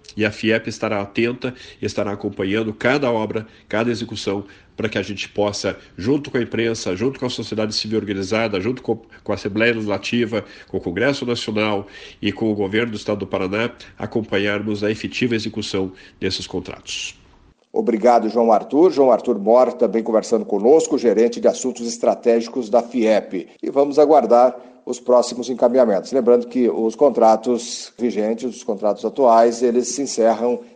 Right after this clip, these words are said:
Speaker 2: no dia vinte e sete de novembro. E não haverá tempo para que esse processo todo seja concluído.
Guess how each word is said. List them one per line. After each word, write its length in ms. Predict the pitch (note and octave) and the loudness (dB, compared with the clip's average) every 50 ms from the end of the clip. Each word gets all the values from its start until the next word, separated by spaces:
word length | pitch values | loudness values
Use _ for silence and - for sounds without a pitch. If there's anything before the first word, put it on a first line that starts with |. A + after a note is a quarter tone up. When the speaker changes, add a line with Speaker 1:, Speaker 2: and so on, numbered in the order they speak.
| _ | _
Speaker 2:
no 100 | - A#2+ | -10 -6
dia 200 | A#2 A#2 C#3 B2+ | 0 2 2 2
vinte 380 | A#2+ - - F3 G#3+ A3+ G#3+ - | 2 0 -2 -2 -2 -2 -2 -2
e 40 | E3+ | -2
sete 480 | - - - D#3 D#3+ E3 D#3+ D#3+ - | -2 0 2 4 4 4 2 0 -8
de 100 | C3+ C#3 | -8 -2
novembro. 720 | D#3 E3 E3 B2+ G#2+ B2+ B2 A2+ G2+ E2+ E2+ F2 C2+ - - _ | 4 4 4 4 4 4 4 4 2 0 -4 -8 -10 -10 -14 _
E 120 | - - F3+ | -6 -4 -2
não 160 | F#3 A#2 B2 | 0 0 0
haverá 280 | C3 C3 D3+ C#3+ C#3+ C3 | 2 2 4 4 4 4
tempo 400 | - - A2+ A2 A#2 A2+ D#3+ D#3+ | 2 2 0 0 0 0 -2 -8
para 160 | - G2 G#2 | -6 -8 -10
que 220 | - - A2+ G#2 | -8 -6 -4 -2
esse 220 | G2+ G2+ G2+ - - | -2 -2 -4 -6 -12
processo 500 | _ - G2 G2+ - - G#2 F#2+ - - | _ -6 -6 -6 -2 -2 -4 -4 -4 -6
todo 220 | G#2+ F#2+ F#2 - | -6 -8 -6 -6
seja 240 | - A2 G2+ G#2 G2+ | -6 -6 -6 -6 -6
concluído. 600 | G#2 A2 A2 C#3 D3 C#3+ B2+ C3+ D#3 D#3 F#3 | -6 -6 -4 0 0 2 4 4 2 2 -2